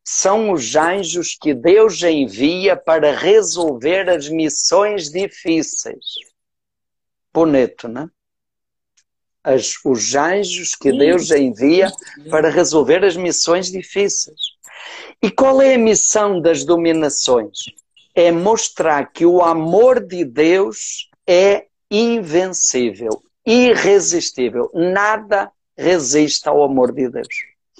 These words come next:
Speaker 1: Para Deus não existe impossível, por isso as missões impossíveis. Claro, na personalidade, o oito acha que a força somos nós.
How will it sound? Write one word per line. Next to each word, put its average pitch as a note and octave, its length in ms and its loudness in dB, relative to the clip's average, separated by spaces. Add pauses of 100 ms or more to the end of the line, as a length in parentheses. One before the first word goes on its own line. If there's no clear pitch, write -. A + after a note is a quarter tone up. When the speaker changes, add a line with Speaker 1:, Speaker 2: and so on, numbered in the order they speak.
(540)
Speaker 1:
Para G#3+ 480 2
Deus E3+ 480 2
não F3 260 0
existe D#3+ 640 0
impossível, B2+ 800 -2
por C#3 320 0
isso D#3+ 300 2
as D3 120 0
missões D3 680 0
impossíveis. C#3+ 760 -10 (880)
Claro, G#3+ 400 0
na G#3+ 160 2
personalidade, F3 920 0
o E3 60 4
oito F3+ 480 2
acha F3+ 460 0
que E3 240 0
a D#3 80 2
força G3 420 0
somos G3+ 440 -4
nós. D3 380 -2